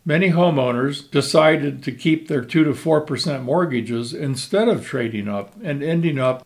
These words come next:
with mortgages in the six to eight percent range, and thereby that would have doubled many existing monthly mortgage payments. We did advise all through last year and into this year to not trade up,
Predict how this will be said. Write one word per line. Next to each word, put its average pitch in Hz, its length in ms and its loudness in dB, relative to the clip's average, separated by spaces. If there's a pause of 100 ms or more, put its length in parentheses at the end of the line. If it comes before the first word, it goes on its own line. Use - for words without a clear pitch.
with 127 220 -4
mortgages 135 680 2
in 123 140 -2
the 120 100 -4
six - 320 -8
to 151 180 -6
eight 139 220 -4
percent 190 440 -2
range, 110 440 -6 (200)
and 139 200 0
thereby 147 360 4
that 147 220 2
would 135 100 0
have 110 140 -2
doubled 135 400 2
many 131 300 0
existing 120 560 -4
monthly 131 400 -6
mortgage 156 480 -4
payments. 101 440 -12 (200)
We 135 140 2
did 147 260 2
advise 151 580 6
all 151 300 0
through 165 240 -2
last 127 440 -2
year 113 400 -6 (120)
and 131 180 -4
into 131 240 -2
this 196 260 -4
year 123 220 -2
to 117 160 -6
not 131 360 -4
trade 113 300 -4
up, 104 260 -8